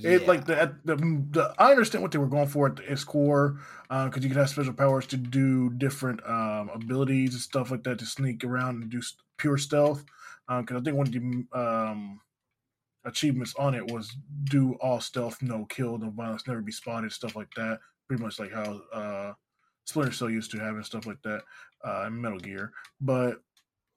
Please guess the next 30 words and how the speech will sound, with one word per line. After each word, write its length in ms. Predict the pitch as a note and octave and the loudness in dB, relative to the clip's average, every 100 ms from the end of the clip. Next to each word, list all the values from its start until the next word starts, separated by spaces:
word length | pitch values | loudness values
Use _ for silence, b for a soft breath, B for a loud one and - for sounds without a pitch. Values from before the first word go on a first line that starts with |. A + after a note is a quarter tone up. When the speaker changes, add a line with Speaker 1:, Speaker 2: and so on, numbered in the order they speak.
| _ _ - - | _ _ -20 -6
Speaker 1:
like, 340 | D3+ C#3+ C#3 - - | 0 0 -2 -6 0
I, 120 | D3+ | 2
I 40 | |
don't 220 | D3+ F3+ | 6 6
know, 80 | F3 | 6
maybe 320 | D3+ E3+ G3+ | 6 6 8
I 60 | F#3 | 8
need 180 | E3 F3+ | 8 4
to 40 | |
go 120 | E3 | 4
back 320 | D#3+ D#3+ D#3+ D3+ | 8 8 8 6
and 120 | C#3 | 2
give 120 | C#3+ | 4
it 60 | C#3+ | 4
another 180 | C#3+ B2+ | 2 2
try. 640 | - C#3 C#3+ D3 D3+ C#3+ - _ _ _ _ _ | 4 6 8 8 6 -2 -10 _ _ _ _ _
Um, 800 | B2 A#2 G#2+ G#2 G2 F#2+ G2 G#2+ _ _ _ _ - | -6 -4 -4 -4 -6 -6 -10 -16 _ _ _ _ -4
'cause 240 | D3+ C#3+ | 0 0
I 60 | C#3+ | 0
thought, 340 | C#3 C#3+ C3+ | 2 2 2
like 120 | C3 | -4
I 40 | B2 | -4
said, 140 | B2+ | -4
I 100 | A#2+ C3+ - - | -4 -6 -8 -4
thought 160 | B2+ | 0
it 60 | D3 | 2
would've 160 | D3 | 2
been 200 | C#3+ D3+ | 2 2
really 200 | D#3 D#3 | 0 0
good. 360 | D3 D#3 D#3+ D#3 | 0 2 2 0